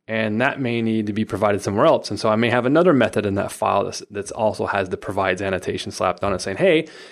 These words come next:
anytime someone needs this error interceptor for this rest adapter, here's how you build it." And that may not require anything additional for it. And so what happens is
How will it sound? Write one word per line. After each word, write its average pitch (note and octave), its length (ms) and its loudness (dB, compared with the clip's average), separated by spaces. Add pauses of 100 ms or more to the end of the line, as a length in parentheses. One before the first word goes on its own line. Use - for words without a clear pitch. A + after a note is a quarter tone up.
(180)
anytime D3 360 4
someone C3+ 340 4
needs A#2 360 2
this A2 340 -4 (360)
error C3+ 300 4
interceptor A#2 680 0
for G#2+ 360 2
this - 260 -6
rest A2+ 240 -2
adapter, G2 380 0
here's - 380 -6
how G2 80 -2
you F#2+ 160 -2
build A#2 260 4
it." - 120 -4 (320)
And G#2 140 -6
that G#2 140 -2
may G2 240 -2
not F#2+ 240 -6
require F2 460 -4
anything F2+ 360 -8
additional F#2 380 -2
for F#2 280 -4
it. - 60 -12
And G2+ 100 -8
so C3 100 2
what - 120 4
happens C#3+ 380 2
is G#2 220 4